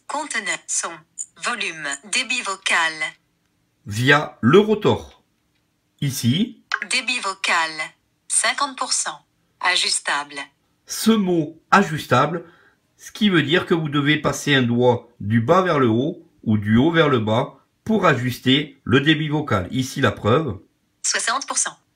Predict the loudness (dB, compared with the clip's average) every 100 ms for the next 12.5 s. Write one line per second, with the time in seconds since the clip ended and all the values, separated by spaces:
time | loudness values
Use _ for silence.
0 | _ -6 -4 -4 -6 -6 -10 _ _ _
1 | _ -6 -2 -2 -2 -6 -8 -12 _ _
2 | _ -2 -2 -2 -4 -6 -6 -8 _ _
3 | _ _ _ _ _ _ _ _ _ _
4 | 0 0 0 -4 -8 -6 -4 -4 -8 -4
5 | -2 -2 -4 -8 -8 -6 -6 -8 -14 _
6 | _ _ _ _ _ _ _ _ _ _
7 | 4 6 6 0 -6 -2 -2 2 2 2
8 | 0 2 4 2 2 0 2 0 0 -2
9 | -2 2 2 2 -2 _ -2 0 2 0
10 | 0 0 0 -2 -6 _ _ -4 0 0
11 | 2 2 0 -6 _ _ -2 -2 -2 -2
12 | -2 -2 -2 -2 -4